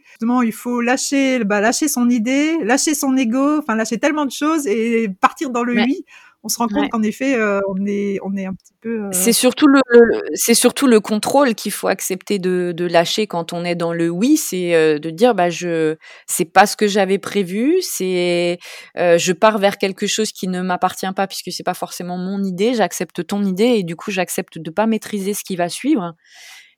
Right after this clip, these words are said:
Speaker 2: Et, euh, ça, ça va à l'encontre de,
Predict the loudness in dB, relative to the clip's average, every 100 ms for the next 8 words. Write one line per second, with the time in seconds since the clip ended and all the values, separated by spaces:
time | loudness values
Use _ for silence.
0 | _ -2 2 4 4 2 0 -4 2 2
1 | 2 2 6 6 6 2 -2 -4 -4 -4
2 | -6 -2 0 2 2 2 0 -2